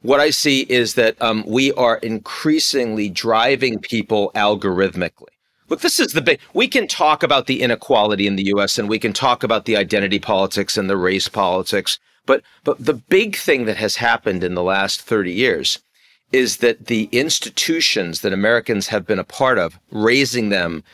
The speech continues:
into becoming civic-minded creatures, civic-minded citizens,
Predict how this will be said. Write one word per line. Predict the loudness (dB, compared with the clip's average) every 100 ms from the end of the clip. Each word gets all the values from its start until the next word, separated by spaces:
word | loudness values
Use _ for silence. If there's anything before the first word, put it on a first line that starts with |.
| _
into | -6 -4 -4
becoming | -6 -4 -2 -2
civic-minded | -2 0 0 0 0 0 0 -2 -4
creatures, | -2 0 0 -2 0 0
civic-minded | 0 -2 -2 -2 0 -2 -2 -4 -4
citizens, | -4 -2 -4 -6 -6 -6